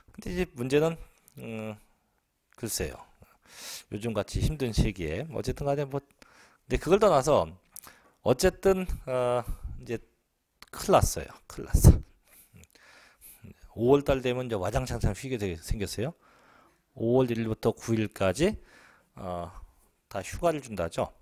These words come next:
구 일까지, 구 일 날 선거 날인데 그날이 화요일이에요. 화. 그 다음에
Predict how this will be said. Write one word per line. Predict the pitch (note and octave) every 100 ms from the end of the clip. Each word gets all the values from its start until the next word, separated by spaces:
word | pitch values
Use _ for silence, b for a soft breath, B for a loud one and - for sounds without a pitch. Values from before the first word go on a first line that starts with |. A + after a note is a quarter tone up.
| _ - _ _ - - - F2
구 | -
일까지, | G2+ G2+ G2+ F#2 G2+ G2 b b b b _
구 | - C3+
일 | C#3+
날 | C#3 C3+ C3+
선거 | - D#3+ D#3
날인데 | D3 B2+ B2+ B2 F2 D#2 _ _ _
그날이 | B2+ C3 B2+
화요일이에요. | - F3 F#2 C#2+ C#2+ - - - _ _ _ - _ _ _ _ -
화. | - A2+ - _ _
그 | -
다음에 | A2 A#2